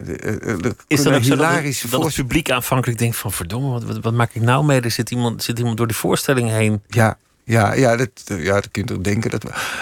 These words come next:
Speaker 1: ja, de kinderen kennen misschien, eh, oh, de combinatie Frank en René nog niet zo goed, want dat is natuurlijk lang geleden.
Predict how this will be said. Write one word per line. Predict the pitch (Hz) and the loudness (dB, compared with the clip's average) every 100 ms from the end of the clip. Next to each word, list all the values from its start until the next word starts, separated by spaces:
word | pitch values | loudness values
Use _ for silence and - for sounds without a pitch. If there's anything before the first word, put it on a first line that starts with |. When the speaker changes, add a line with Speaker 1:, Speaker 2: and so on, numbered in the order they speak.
| - | -4
Speaker 1:
ja, | - 110 | 2 4
de | - | 2
kinderen | - 110 101 | 0 2 2
kennen | - 123 131 | 2 2 2
misschien, | 113 - 110 98 | -2 0 2 4
eh, | 101 98 98 95 98 - _ - - _ - | 2 2 0 -2 -4 -8 _ -20 -20 _ -2
oh, | 110 101 | 0 2
de | 110 | 0
combinatie | 117 107 107 104 101 | 2 4 4 2 -2
Frank | - 104 98 | -2 0 0
en | 98 | 0
René | 101 104 | 2 0
nog | 98 95 | 0 0
niet | 104 - | 0 0
zo | 98 101 98 | -2 0 -2
goed, | 98 98 - | 0 -2 2
want | 98 | 2
dat | 95 87 | 2 0
is | 87 | 0
natuurlijk | 92 95 101 | 0 2 2
lang | 104 - | 2 2
geleden. | 110 113 98 117 | 4 4 2 -2